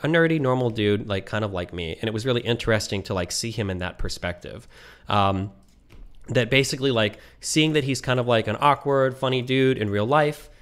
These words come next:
um, just, like, changed the way that they kind of viewed Nick. It made him seem a lot less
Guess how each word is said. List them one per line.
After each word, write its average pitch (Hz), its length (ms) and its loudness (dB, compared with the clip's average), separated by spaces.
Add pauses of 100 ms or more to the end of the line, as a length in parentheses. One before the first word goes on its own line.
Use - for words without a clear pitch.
(160)
um, 104 440 -2
just, 131 240 -4
like, 113 280 -2
changed 165 440 -2
the 135 80 -2
way 123 260 0
that 123 140 -4
they 113 100 -4
kind 110 180 -4
of 98 100 -4
viewed 110 340 -6
Nick. 147 420 -2
It 120 160 -8
made 131 200 0
him 139 100 -2
seem 131 260 -4
a - 20 -2
lot 113 320 -2
less 113 360 -6